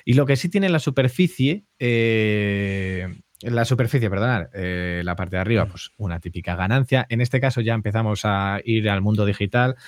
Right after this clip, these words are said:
Speaker 1: entonces el propio encoder principal te permite hacer ganancia, paneo, eh, y el envío al auxiliar.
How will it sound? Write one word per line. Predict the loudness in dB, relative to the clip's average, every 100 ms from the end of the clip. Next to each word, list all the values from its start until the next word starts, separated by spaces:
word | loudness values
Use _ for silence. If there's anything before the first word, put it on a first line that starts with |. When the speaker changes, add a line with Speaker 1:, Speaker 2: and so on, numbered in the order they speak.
| -18 -4
Speaker 1:
entonces | -2 0
el | -2 -6 _ _ _ 0
propio | 2 4 2
encoder | 2 2 4 4 0
principal | -2 0 0 2 2 2
te | -2
permite | -2 -2 -2 -2
hacer | -2 -2
ganancia, | -2 0 0 2 2
paneo, | 2 4 4 4 0 -6 -18 -20 -20 _
eh, | 4 4 6 4 4 2 2 0 -2 -2 -4 -8 -12 _ _ _ _ _ _ _ _ _ _ _ _ _ _ _ _ _ _
y | -8 -4 -2
el | -2
envío | -4 0 0
al |
auxiliar. | 0 -4 -4 -6 -6